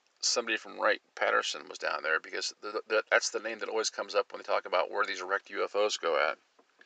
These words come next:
It says, After the interview ver-, aired, however, others came forward with claims that they also had seen a figure march-, matching Derenberger's description of a, <clears throat> of Indrid Cold.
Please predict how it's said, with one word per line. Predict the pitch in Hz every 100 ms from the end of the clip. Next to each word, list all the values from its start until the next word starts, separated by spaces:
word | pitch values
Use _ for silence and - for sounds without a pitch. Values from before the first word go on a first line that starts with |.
| - - - - - -
It | 131
says, | 170 151
After | - 156 180 180
the | 147
interview | 143 147 117 110
ver-, | 107 139 151 143 -
aired, | 143 170
however, | 120 104 98 101 107 110
others | 131 165 170
came | - 156
forward | - 127 123
with | 117
claims | - 101 104 -
that | 101
they | 113 117
also | - 120 143 - 104 104
had | 101
seen | - 101 104 - - - - _ -
a | 95
figure | - 107 104 110
march-, | 98 107 110 - _ _ -
matching | 110 117 - 120
Derenberger's | 110 110 104 104 107
description | 113 - 107 92 - 98 104 _ _ _ _ _ _ _ _ _ _ _ _ _ _ _ -
of | 120
a, | 117 - -
<clears throat> | 127 120 117
of | 131 120
Indrid | 117 110 104
Cold. | - 120 104 98